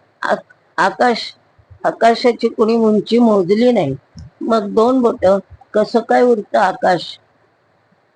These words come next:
ही असते माणसाच्या गर्वाची उंची. कुणाचं मन असतं आभाळा एवढं, कुणाकडे असते आभाळ माया. मन आकाशाचे करतू,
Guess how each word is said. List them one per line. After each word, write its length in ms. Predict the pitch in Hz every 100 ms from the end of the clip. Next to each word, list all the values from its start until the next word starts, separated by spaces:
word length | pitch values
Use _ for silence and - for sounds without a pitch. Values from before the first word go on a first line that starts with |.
| _ _ _ _ _ _
ही 100 | 214
असते 320 | 247 214 - 247
माणसाच्या 680 | 240 196 180 190 202 233 240
गर्वाची 480 | 208 185 190 196 196
उंची. 480 | 214 165 151 123 127 - _ _ _ _ _ _ -
कुणाचं 400 | 240 269 269 277
मन 280 | 247 233
असतं 440 | 233 190 - 226 160 - _ _ -
आभाळा 440 | 180 170 170 170
एवढं, 320 | 165 143 139 123 _ _ _ _ _ _ _ _ _ -
कुणाकडे 460 | 240 262 247 247
असते 320 | 254 214 - 254
आभाळ 360 | 208 180 160
माया. 320 | 156 147 147 147 _ _ _ _ _ _ _ _
मन 360 | - 220 233 233 -
आकाशाचे 840 | 175 180 - 214 196 208 202 196 196 -
करतू, 480 | 202 208 196 180